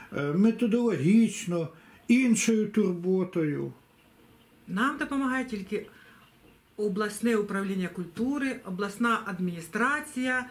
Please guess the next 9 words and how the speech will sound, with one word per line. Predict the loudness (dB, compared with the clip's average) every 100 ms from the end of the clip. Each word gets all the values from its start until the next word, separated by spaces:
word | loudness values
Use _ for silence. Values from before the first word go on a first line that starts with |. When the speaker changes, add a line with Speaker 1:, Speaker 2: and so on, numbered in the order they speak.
| -14 -20 -20 -20 -20 -18 -12
Speaker 2:
е, |
обласна | -10 -6 -4 -4 -2 0
рада, | 0 0 0 -2 -2 -10 -18 -12
тільки | -6 -6 -4 -6
область | -6 -8 -6 -10
допомагає. | -10 -12 -12 -12 -12 -14 -18 -20 -20 -6
В | 0
мені | 2 0 -2 -6 -10 -20 -20 -20 -20 -20 -20 _ _ _ _ _ _ _ -20 -20 -20 -14
таких, | -8 -4 -4 -6